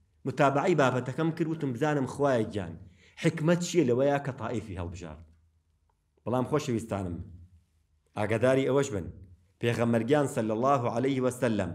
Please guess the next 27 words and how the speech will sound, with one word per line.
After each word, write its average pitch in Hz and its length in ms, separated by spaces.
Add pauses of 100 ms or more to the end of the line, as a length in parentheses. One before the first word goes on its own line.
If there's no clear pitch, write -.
(420)
لەم 160 200
بڕیارەیە 131 580 (100)
کە 131 140
ئەیدات، 117 540 (1080)
کە 123 160
تەعزیەبارە، 110 760 (720)
دوو 143 160
کش 135 200
لە 117 120
ماڵەوە 123 400
بەجێ 110 320
ئێڵێ، 101 360 (520)
بڕیارەیە 123 640 (120)
بچێ 143 240 (100)
بۆ 143 100 (160)
تائیف، 135 420 (1120)
بۆ 135 100 (100)
ئەوەی 143 300
بانگیان 131 440
کا 123 140
بۆ 135 140
ئیسلام، 123 300
چونکە 135 220
لە 127 100
مەکەیە 131 340
مەجالێک 107 440
نەماوەتەوە. 82 520